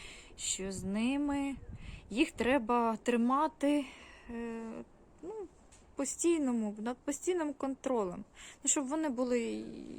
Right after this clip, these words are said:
е, дуже охайні і не, не бу-, не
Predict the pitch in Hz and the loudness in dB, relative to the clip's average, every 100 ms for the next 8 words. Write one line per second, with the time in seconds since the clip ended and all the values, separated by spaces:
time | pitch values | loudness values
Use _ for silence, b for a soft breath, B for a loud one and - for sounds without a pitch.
0 | 226 226 220 202 - 233 214 214 226 - | -8 -6 -6 -6 -6 -6 -4 -4 -4 -6
1 | - 494 508 403 220 196 B B B B | -2 2 2 2 2 0 B B B B
2 | B B - 247 302 311 311 311 277 B | B B -12 -4 0 2 2 0 -6 B
3 | B 233 214 214 233 262 262 254 247 262 | B -6 -4 -2 -2 -2 -4 -4 -4 -4
4 | 233 247 254 247 254 269 277 269 269 | -4 -4 -2 -2 -2 -2 -2 -2 -2